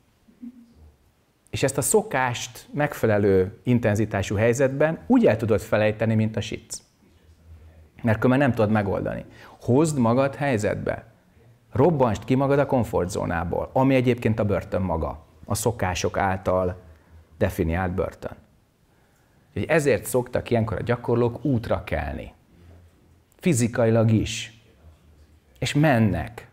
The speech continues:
amíg le nem kopik róluk ez a karmikus réteg, amíg az út le nem koptatja ezt.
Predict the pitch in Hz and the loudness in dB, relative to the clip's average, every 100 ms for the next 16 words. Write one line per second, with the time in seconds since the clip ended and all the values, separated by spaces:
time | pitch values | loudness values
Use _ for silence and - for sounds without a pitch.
0 | _ 135 139 127 143 135 107 127 117 107 | _ 0 2 4 2 2 0 0 -2 0
1 | 113 110 104 98 107 98 - 107 98 98 | 2 4 2 2 0 0 0 0 0 -2
2 | 95 - 110 92 101 110 117 123 - 170 | -6 -4 -2 0 0 2 4 2 2 2
3 | 151 113 123 123 104 - 98 - 95 87 | 2 2 0 0 -2 -2 -6 -4 -4 -4
4 | - 87 80 76 - - - | -2 -2 -2 -4 -10 -14 -18